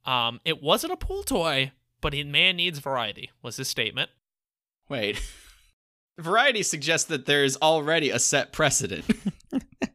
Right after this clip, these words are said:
Speaker 2: This is setting the precedent. <laughs>
Speaker 1: He likes pool rafts, man.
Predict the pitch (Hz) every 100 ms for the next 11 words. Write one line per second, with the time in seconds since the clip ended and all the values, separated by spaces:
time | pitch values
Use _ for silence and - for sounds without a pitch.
0 | - - 339 151 214 - 151 - 202 254
1 | 143 131 - 151 - 113 135 151 - 247
2 | - - 151 160 165 - 196 233 123 120
3 | - 107 110